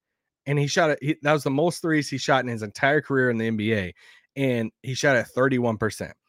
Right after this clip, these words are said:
The shot has always been his thing, okay?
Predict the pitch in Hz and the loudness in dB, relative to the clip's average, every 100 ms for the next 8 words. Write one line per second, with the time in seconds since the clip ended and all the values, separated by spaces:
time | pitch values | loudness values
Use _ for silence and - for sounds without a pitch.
0 | _ _ _ _ 156 - 208 202 - 185 | _ _ _ _ -4 2 6 4 4 -2
1 | 160 - 160 170 175 170 143 - 147 127 | -4 -2 4 6 6 4 2 2 2 2
2 | 139 - 117 98 - _ - 110 113 101 | -2 0 -2 -2 -6 _ -14 -6 -2 -2